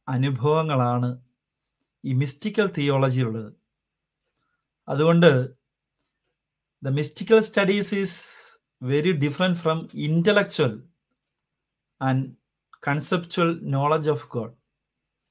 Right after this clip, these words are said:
നാം അറിയുന്നത് വൈജ്ഞാനികമായി അറിയുന്നതും സാങ്കല്പികമായി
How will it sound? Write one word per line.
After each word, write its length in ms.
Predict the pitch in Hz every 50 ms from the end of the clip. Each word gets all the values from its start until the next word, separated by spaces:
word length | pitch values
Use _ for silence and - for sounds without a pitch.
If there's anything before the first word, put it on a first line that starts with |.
| _ _ _ _ _ _ _ _ - 147 147
നാം 220 | 160 165 175 196 220 220 202 180
അറിയുന്നത് 520 | 175 185 190 202 214 208 208 220 208 220 214 196
വൈജ്ഞാനികമായി 920 | 170 175 170 170 - 196 202 202 208 208 220 214 220 214 208 208 208 208 202 185
അറിയുന്നതും 500 | 165 160 165 170 160 165 147 131 110 104 - _ _ _ _ _ _ _ _ _ _ _ _ _ _ _ _ _ _ - - -
സാങ്കല്പികമായി 1040 | - 143 147 165 170 180 190 196 180 175 208 202 208 202 190 190 185 185 190 190 190